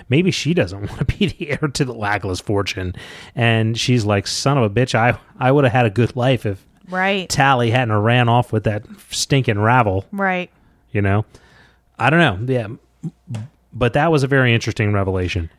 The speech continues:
Speaker 2: That is interesting. So you said there were two things in the letters that
Speaker 1: Oh, yeah,
Speaker 2: stuck out.
Speaker 1: yeah.
Speaker 2: So
Speaker 1: So
Speaker 2: what was
Speaker 1: the,
Speaker 2: the other?
Speaker 1: so the other one was about Braden. That Braden has an estate to the north, which is near where the Lacklesses are, where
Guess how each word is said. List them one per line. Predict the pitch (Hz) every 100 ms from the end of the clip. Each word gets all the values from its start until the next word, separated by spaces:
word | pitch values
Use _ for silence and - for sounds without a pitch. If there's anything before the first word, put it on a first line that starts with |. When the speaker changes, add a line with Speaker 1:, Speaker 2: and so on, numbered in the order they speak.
| -
Speaker 2:
That | 202
is | 233
interesting. | 233 196 180 160 175
So | - 247
you | 262
said | 262 262
there | 226
were | 196
two | 190 - 277
things | 254 233 208 196
in | 190
the | 185
letters | 180 175 170 165 160
that | 170 151 -
Speaker 1:
Oh, | 170
yeah, | 160 170 147
Speaker 2:
stuck | 117 104
out. | 95 - 127
Speaker 1:
yeah. | 120
Speaker 2:
So | 104
Speaker 1:
So |
Speaker 2:
what | 151
was | 160
Speaker 1:
the, | 196
Speaker 2:
the | 190
other? | 180 -
Speaker 1:
so | -
the | 151
other | 202 269
one | 165
was | 117
about | 117 107
Braden. | 98 180 139 98 123 - _ _ _ _
That | - 113
Braden | 131 127 143 147
has | 131 123
an | 120
estate | 110 - 110 120
to | - 127
the | 160
north, | 135 101 98 -
which | 101 - _ _
is | 226 95 98
near | 104 101 104
where | 113 120
the | 139
Lacklesses | 156 180 - 104 - 90 92
are, | 85 107 - _ - _ - - - - - _ _ -
where | 110 117 113 110 107 107 104